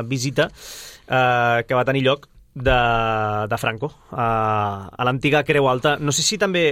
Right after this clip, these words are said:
eh, per rematar-ho, Miquel, no sé si teniu també, doncs, això,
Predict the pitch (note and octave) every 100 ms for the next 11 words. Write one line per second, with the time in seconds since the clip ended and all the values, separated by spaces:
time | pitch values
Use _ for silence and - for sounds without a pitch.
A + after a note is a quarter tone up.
0 | D3 - C3+ B2+ B2 A#2+ B2+ B2+ B2+ C3
1 | D#3+ D3+ D3 C#3+ C#3+ E3+ - E3+ G3 F#3
2 | D#3+ C#3+ D3 D3 D3+ C#3 C3 C3+ C3+ D3+